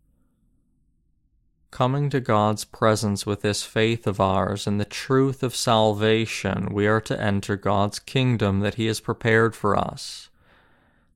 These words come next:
This is the truth that the Bible speaks of in both Testaments.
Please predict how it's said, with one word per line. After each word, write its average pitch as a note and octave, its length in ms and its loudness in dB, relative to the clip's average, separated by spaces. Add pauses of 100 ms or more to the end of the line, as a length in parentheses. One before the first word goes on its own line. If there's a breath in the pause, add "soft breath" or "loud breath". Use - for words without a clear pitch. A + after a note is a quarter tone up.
This A2+ 200 -4
is G#2 160 -4
the A2+ 100 -8
truth G#2+ 500 -2
that G2 100 -4
the G#2 100 -2
Bible A2 500 0
speaks - 520 -4
of G#2 240 0
in G2 140 0
both A2 460 -2
Testaments. - 1080 -6